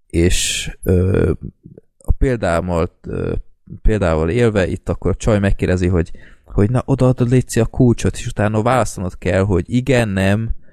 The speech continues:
több infót kérek, vagy valami. És akkor, mire elolvasod a, a mozi vásznon a, a kérdést,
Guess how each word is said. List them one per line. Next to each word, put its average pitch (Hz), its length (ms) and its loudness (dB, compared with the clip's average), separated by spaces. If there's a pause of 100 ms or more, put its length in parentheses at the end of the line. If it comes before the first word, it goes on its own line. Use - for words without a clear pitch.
(320)
több 104 260 2
infót - 480 -2
kérek, - 460 -8
vagy - 180 -8
valami. 73 500 -4 (480)
És - 180 -6
akkor, 113 520 0 (160)
mire 127 220 2
elolvasod 120 440 2
a, 92 680 2
a 92 100 0
mozi 101 460 0
vásznon 90 480 -2
a, 82 280 0
a - 140 -2
kérdést, - 880 0